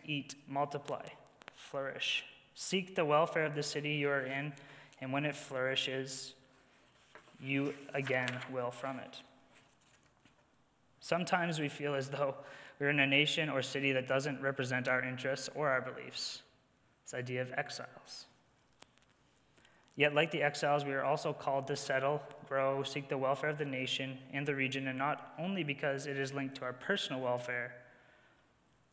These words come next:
but because it is something we will experience no matter where God has places us, whether it's in the place we think we need to be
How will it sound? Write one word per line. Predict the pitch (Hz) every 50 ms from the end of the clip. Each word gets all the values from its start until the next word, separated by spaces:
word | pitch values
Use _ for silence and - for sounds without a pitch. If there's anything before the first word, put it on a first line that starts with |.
| _ - - _ - -
but | - 143 131
because | - 139 131 156 147 143 160
it | 151
is | 151 147
something | - 147 135 135 - - 135 131 127 127 127 - - - - - - - - - _ _ - - - - - - - - -
we | - 135
will | 135 135
experience | 131 131 - - 143 135 135 131 127 - -
no | 135 127
matter | 131 131 131 127
where | 123 120 123 123 127 127
God | 127 113 - -
has | - - -
places | - - 117 - - 117 120 -
us, | - - - - - - - - - - - - - - - _ _ _ _
whether | - 131 127 127 127
it's | 120 123
in | 147 131
the | 123
place | 127 - 135 123 -
we | 127
think | 123 - 143 139 139
we | 156 147
need | 151 151 147
to | 151 156
be | 151 170 190 196